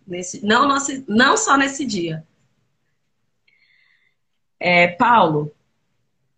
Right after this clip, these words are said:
nós, nós temos aqui uma perguntinha pra você. E vou, vou tentar fazer de uma maneira leve, né? Que eu ainda tô um pouquinho nervosa.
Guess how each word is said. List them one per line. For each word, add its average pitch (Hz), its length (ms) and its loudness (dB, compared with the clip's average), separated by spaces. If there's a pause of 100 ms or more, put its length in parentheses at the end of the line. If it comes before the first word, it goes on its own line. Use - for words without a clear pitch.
(180)
nós, 190 460 0
nós 180 300 -2
temos 226 280 2
aqui 220 160 2
uma 208 200 0
perguntinha 190 640 -4
pra 180 160 -6
você. 196 500 -2
E 214 420 0
vou, 262 200 2
vou 330 120 4
tentar 539 320 4
fazer 330 480 4
de 277 120 2
uma 302 180 2
maneira 302 400 2
leve, 214 320 0
né? 196 100 -2
Que 208 100 -6
eu 196 40 -2
ainda 208 140 -2
tô 214 80 -6
um 208 60 -4
pouquinho 220 320 -4
nervosa. 202 640 -4